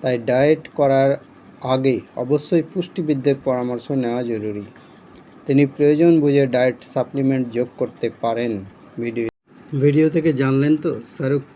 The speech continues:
কীভাবে নিজেকে এত ফিট রাখেন। আপনারাও এভাবে নিজেকে ফিট রাখতে পারেন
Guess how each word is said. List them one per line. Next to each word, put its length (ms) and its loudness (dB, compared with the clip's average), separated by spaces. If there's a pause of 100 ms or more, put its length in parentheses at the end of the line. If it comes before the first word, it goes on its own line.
কীভাবে 480 -4
নিজেকে 360 -2
এত 220 -8 (180)
ফিট 160 -4
রাখেন। 440 -8 (920)
আপনারাও 520 -4
এভাবে 320 -2
নিজেকে 340 -4
ফিট 340 -6
রাখতে 380 -12
পারেন 360 -8